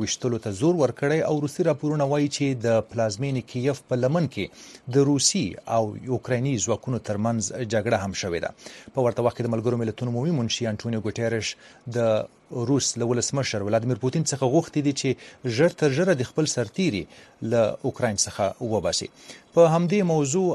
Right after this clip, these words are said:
او د نورو وروستیو معلوماتو لپاره زموږ همکار رحمان بونیری صاحب دا مهال د ویډیو لینک لارې له موږ سره ملګری شوی. بونیری صاحب، که د ما غږ اورئ، خپرونې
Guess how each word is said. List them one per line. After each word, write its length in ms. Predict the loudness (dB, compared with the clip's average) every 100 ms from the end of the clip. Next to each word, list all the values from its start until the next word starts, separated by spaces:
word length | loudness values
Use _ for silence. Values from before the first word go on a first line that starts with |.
| 2
او 100 | 2
د 140 | 2
نورو 220 | 0 0 0
وروستیو 640 | 0 -2 0 0 2 2
معلوماتو 520 | 2 2 2 0 0
لپاره 440 | -2 2 4 4 0 _ -12 -6
زموږ 320 | -2 -2 0 0 0 -2
همکار 440 | -4 2 2 2
رحمان 520 | 0 -2 0 0 -2
بونیری 320 | -2 -2 0
صاحب 220 | 0 -2 -4 _ _ _ _ _ _ _ -12 2
دا 80 | 4
مهال 300 | 4 0 0
د 140 | 0
ویډیو 220 | 0 0
لینک 220 | 0 -2 2
لارې 220 | 2 2
له 60 | 0
موږ 80 |
سره 180 | -2 -4
ملګری 260 | -4 -2 -4
شوی. 200 | -2 -2
بونیری 280 | 0 0 0
صاحب، 260 | -2 -2
که 80 | -2
د 60 | 0
ما 140 | 2
غږ 180 | 2 2
اورئ، 220 | 4 2 0 -12 -18 -18
خپرونې 500 | 2 4 6 4 2